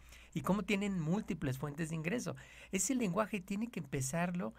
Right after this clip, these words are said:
a compartir con sus hijos, a transmitirlo todos los días. ¿Para qué? Para que sus hijos se familiaricen con este lenguaje. Ahora, la clave número uno con la que ustedes pueden comenzar para transmitir estas ideas financieras a sus hijos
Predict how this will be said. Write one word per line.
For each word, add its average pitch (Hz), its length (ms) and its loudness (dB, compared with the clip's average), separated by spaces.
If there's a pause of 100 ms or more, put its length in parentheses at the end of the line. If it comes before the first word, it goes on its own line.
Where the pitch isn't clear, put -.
(200)
a 135 120 -2
compartir 139 440 0
con 185 140 -6
sus 143 220 -4
hijos, 165 280 -2
a 135 100 -4
transmitirlo 131 760 0 (180)
todos 208 300 4
los 131 180 0
días. 127 260 0
¿Para 139 260 0
qué? 170 220 -2 (320)
Para 139 140 -2
que 143 140 -2
sus 139 240 -2
hijos 185 160 -2
se - 140 -4
familiaricen 135 640 2
con 131 120 -2
este 131 220 -2
lenguaje. 113 420 -4 (300)
Ahora, 135 320 2 (560)
la 139 160 2
clave 294 300 6
número 226 360 8
uno 175 320 4 (320)
con 139 180 2
la 131 120 4
que 135 80 0
ustedes 180 320 0
pueden 170 340 4
comenzar 120 560 2 (340)
para 131 280 4
transmitir 135 800 4
estas 160 400 2
ideas 131 280 2
financieras 127 600 -2
a 139 60 -4
sus 170 240 -6
hijos 220 340 -8